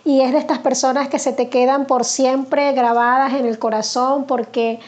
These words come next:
eh, su vibra-, su vibración, su, su energía te llega, es una persona con mucho temple, con mucha fuerza y eso lo,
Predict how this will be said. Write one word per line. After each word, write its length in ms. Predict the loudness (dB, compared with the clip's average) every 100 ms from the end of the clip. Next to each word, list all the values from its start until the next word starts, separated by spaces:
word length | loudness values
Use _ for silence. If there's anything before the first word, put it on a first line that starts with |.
| -20 -20 -20 -8
eh, 340 | -2 -2 -2 -6
su 280 | -6 -2 0
vibra-, 320 | 2 2 0
su 440 | -4 -8 -4 -2
vibración, 960 | 0 0 0 -2 2 2 4 2 0 -2
su, 580 | -2 0 0 0 -2 -6
su 180 | -4 0
energía 760 | 0 -2 -2 0 2 2 0
te 140 | 0 -2
llega, 400 | 0 0 0 0
es 60 |
una 200 | -2 -4
persona 520 | -4 -6 -4 -2 -2 -2
con 160 | -2
mucho 340 | 0 -2 -2 -2
temple, 480 | -2 -2 -2 -4
con 240 | -4 -4 -4
mucha 240 | -4 -6
fuerza 600 | -8 -2 0 0 -2 -8 -8 -14 -16 -10
y 160 | -2 0
eso 480 | 0 0 2 2 2
lo, 580 | 2 2 2 2 -2